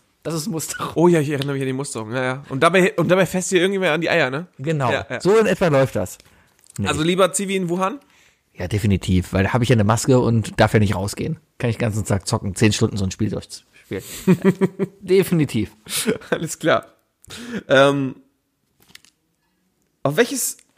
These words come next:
Speaker 2: Grundlebensmittel würdest du am ehesten verzichten?
Speaker 1: Mineralwasser.
Speaker 2: Wie, äh, Mineralwasser ist kein Grundlebensmittel, Herr Nestle.
Speaker 1: Was denn bitte sonst? Sprudelwasser ist doch ein Gru-,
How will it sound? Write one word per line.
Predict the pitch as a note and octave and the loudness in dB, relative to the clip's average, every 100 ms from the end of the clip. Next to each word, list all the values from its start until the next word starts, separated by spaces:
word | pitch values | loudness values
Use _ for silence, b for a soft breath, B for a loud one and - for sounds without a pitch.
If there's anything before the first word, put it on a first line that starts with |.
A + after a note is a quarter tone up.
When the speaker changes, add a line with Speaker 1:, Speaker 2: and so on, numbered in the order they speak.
| - | -10
Speaker 2:
Grundlebensmittel | C#3 F3+ - C3 B2 A#2+ B2+ A#2+ C#3 D#3+ - - - _ _ _ _ _ - | 0 2 2 2 2 0 -4 0 0 -2 -6 -20 -20 _ _ _ _ _ -4
würdest | C#3 C#3+ - | -2 0 0
du | |
am | C#3 | -2
ehesten | - C#3+ C3+ - | 0 -2 -2 -10
verzichten? | - - A#2+ - - _ _ _ _ _ _ _ _ _ _ _ - - | -12 -10 -10 -14 -20 _ _ _ _ _ _ _ _ _ _ _ -12 0
Speaker 1:
Mineralwasser. | B2+ A2+ G2+ A2+ G#2 - G#2 - _ _ _ _ _ _ b b _ _ _ _ _ _ _ _ _ _ - | 4 6 6 4 2 -4 -10 -12 _ _ _ _ _ _ b b _ _ _ _ _ _ _ _ _ _ -12
Speaker 2:
Wie, | C#3 | -4
äh, | A#2 B2+ A#2+ B2+ B2 A#2+ A#2 A#2 | 0 0 2 4 4 4 0 -4
Mineralwasser | B2+ B2+ B2+ C3+ C3 B2 | -2 2 4 4 2 0
ist | A#2 - | 0 -6
kein | - B2+ B2+ | -2 -2 0
Grundlebensmittel, | C3 B2 A#2+ A#2 A2 C3+ A#2 | -2 -2 -2 -2 -4 -8 -4
Herr | B2 | -4
Nestle. | A#2 - A2+ A2+ _ | -6 -8 -10 -10 _
Speaker 1:
Was | - - | -10 -4
denn | G#2+ | -2
bitte | F#2+ G#2+ | 0 2
sonst? | A2+ C3 - - _ _ _ _ _ _ _ _ _ | 2 0 -2 -12 _ _ _ _ _ _ _ _ _
Sprudelwasser | - - - F#3 G3 C3 C3+ - | -8 -6 2 4 6 4 2 0
ist | - | -2
doch | C#3 | 0
ein | C#3 | 0
Gru-, | A#2 B2 A2+ - | 0 -2 -4 -6